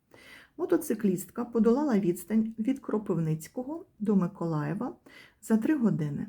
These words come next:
За першу годину вона проїхала п'ятдесят сім цілих одну четверту кілометрів, за другу — п'ятдесят п'ять цілих три десятих кілометрів, а за третю — шістдесят одну цілу дев'ять десятих кілометрів.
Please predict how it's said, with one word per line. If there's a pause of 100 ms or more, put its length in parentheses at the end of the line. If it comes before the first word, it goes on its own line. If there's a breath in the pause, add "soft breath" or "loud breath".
(420 loud breath)
За
першу
годину
вона
проїхала
п'ятдесят
сім
цілих
одну
четверту
кілометрів, (640 loud breath)
за
другу —
п'ятдесят
п'ять
цілих
три
десятих
кілометрів,
а
за
третю — (240)
шістдесят
одну
цілу
дев'ять
десятих
кілометрів.